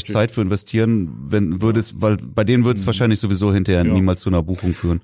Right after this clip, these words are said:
Speaker 1: Ja, das stimmt.
Speaker 2: Und dann ist das auch gut.
Speaker 1: So, ja. Also, ja, also so bei online sind so ein paar, ja, spezielle Herausforderungen noch, kann aber auch ganz gut klappen,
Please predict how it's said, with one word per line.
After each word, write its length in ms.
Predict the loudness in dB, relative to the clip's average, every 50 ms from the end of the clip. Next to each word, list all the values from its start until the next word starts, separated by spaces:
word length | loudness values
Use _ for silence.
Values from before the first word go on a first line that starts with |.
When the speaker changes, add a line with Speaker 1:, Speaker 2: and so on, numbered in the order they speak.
| -6 -4
Speaker 1:
Ja, 180 | -4 -2 -2
das 120 | -4 -6 -8
stimmt. 140 | -6 -4
Speaker 2:
Und 60 | -2 0
dann 140 | 2 2
ist 140 | 0 0 -2
das 120 | -4 -2 -2
auch 140 | -2 -2
gut. 200 | -2 -2 -4 -4
Speaker 1:
So, 200 | -4 -8 -12 -14 -16 -14 -14
ja. 160 | -12 -12 -12 -14 -16 -18 -20 -20 -20 -14 -10
Also, 280 | -6 -4 -4 -4 -4 -2
ja, 220 | 0 2 2 2
also 160 | 2 2 0 -2 -4
so 80 | -2 0
bei 140 | 0 0 0
online 340 | 0 0 2 2 2 2
sind 160 | 0 0 -2 -2
so 100 | -2 -4
ein 80 | -4 -4
paar, 500 | -4 -4 -2 -2 -2 -4 -6 -10 -16 _ _ _ -12
ja, 180 | -10 -8 -8 -8
spezielle 420 | -8 -10 -10 -4 -2 0 2 2
Herausforderungen 680 | 2 0 2 2 0 0 0 0 0 0 0 0 0
noch, 360 | 0 0 -2 -4 -8 -16 -14 -8
kann 160 | -4 -2 0
aber 140 | 0 2 0
auch 180 | 0 0 -2
ganz 220 | -2 -2 -2 -2 -4
gut 160 | -10 -14 -10
klappen, 380 | -8 -8 -8 -6 -8 -10 -10